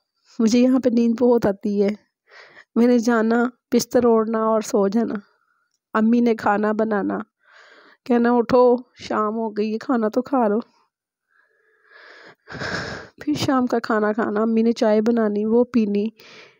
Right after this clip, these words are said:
फिर बातें करनी। बस इस तरह से टाइम गुजर रहा था।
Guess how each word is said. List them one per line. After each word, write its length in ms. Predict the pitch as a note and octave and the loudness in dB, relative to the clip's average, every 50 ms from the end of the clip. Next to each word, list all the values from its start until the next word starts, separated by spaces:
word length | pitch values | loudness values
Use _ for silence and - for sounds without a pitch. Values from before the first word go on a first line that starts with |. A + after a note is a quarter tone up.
| _ _ - | _ _ -2
फिर 160 | - C#4 C4+ A#3 | 2 2 2 4
बातें 420 | A3+ B3+ A3 G#3 - - A3+ A#3 | 2 2 0 0 0 0 0 0
करनी। 420 | A#3 B3 A#3 G#3+ G#3 G3+ G3 G#3+ G3+ - _ _ _ _ _ _ _ _ _ _ _ _ _ _ _ _ _ _ | 0 -2 -4 -4 -4 -6 -6 -8 -10 -14 _ _ _ _ _ _ _ _ _ _ _ _ _ _ _ _ _ _
बस 260 | A#3 G#3+ G#3+ - - - | -4 -4 -2 -2 -2 -6
इस 120 | G#3+ - | -8 -6
तरह 240 | - A3 G#3 G#3 G#3+ | -4 -4 -2 -2 -2
से 180 | G#3 - A3+ G#3+ | -2 -2 -4 -4
टाइम 300 | - G#3+ G3+ F#3+ G3+ G3+ | -4 -4 -4 -2 -2 -2
गुजर 300 | G3 G3 F#3+ G3+ G3+ G3 | -2 0 0 0 0 0
रहा 180 | G3 G3 G3 | -2 -4 -4
था। 280 | F#3 - - - G3+ G#3 | -6 -6 -6 -8 -8 -10